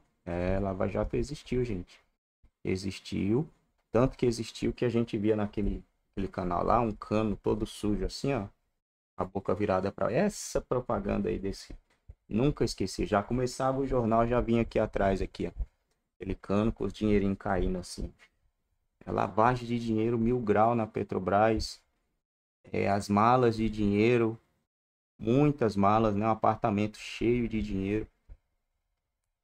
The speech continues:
Vários bandidos aí, né? De-, na delação premiada, devolveram uma boa parte da grana. Não recuperou tudo, mas devolveu uma boa parte da grana que foi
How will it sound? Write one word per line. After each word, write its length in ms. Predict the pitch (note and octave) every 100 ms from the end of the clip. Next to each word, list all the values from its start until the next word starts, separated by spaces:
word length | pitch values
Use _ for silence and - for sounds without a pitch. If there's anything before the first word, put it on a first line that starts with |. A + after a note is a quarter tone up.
| _ _ _ _ -
Vários 340 | A2+ B2 C#3 B2
bandidos 640 | A#2 G#2 G#2 A#2+ A#2 G2+
aí, 340 | G2+ G2+ A2+
né? 240 | A2+ G#2+ C3 _ _ _ _ _ _ _ -
De-, 140 | G2+
na 160 | G2+ G2
delação 500 | G2 F#2+ F#2+ - G2+
premiada, 540 | G#2+ F#2+ F2+ F#2+ G#2+
devolveram 800 | F#2 A2 G#2+ G#2+ F2+ F#2+ A2+ A2
uma 100 | F#2+
boa 220 | F2+ G#2+
parte 420 | G#2+ G2 G#2+ -
da 140 | G2+ F#2+
grana. 420 | F#2 G2+ A#2 A#2 _ _ _ _ -
Não 220 | G2 B2+
recuperou 500 | C3 C3 - A#2 A2+
tudo, 340 | G#2+ G#2+ A2
mas 220 | G#2+ G2+ G2
devolveu 420 | G#2 G#2+ F#2 G2+
uma 160 | G#2
boa 200 | F#2+ G#2
parte 420 | G#2 G#2 G2+ - F#2+
da 100 | F#2
grana 360 | F#2 G2 G2
que 120 | -
foi 360 | - G2 F#2